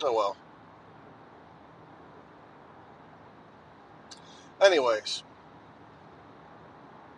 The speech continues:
back to m-, some more stuff. Um, Paris Ford has officially announced that he'll be back at Pitt.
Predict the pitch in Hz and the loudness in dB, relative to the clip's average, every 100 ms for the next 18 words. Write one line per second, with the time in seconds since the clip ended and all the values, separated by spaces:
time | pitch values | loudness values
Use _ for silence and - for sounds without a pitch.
0 | - - - - 170 - 147 131 156 147 | -20 -14 -6 8 8 8 0 2 0 4
1 | 156 - - 151 165 - - - - - | 4 2 6 6 6 -4 -20 -20 -20 -20
2 | - - - - - 143 165 165 160 160 | -20 -20 -20 -20 0 8 10 12 8 2
3 | - - - - - - - - - - | -8 -20 -20 -20 -20 -20 -20 -20 -20 -20
4 | - - 190 190 185 - 190 208 254 294 | -20 4 8 8 8 4 6 8 10 8
5 | - - - - - - - - 147 147 | -2 -20 -20 -20 -20 -20 -20 -8 -4 -2
6 | 143 180 170 - 151 151 160 151 139 139 | -2 0 2 2 4 4 4 0 -2 -2
7 | 139 139 139 - 143 165 - - | 4 4 4 -4 0 0 -2 -14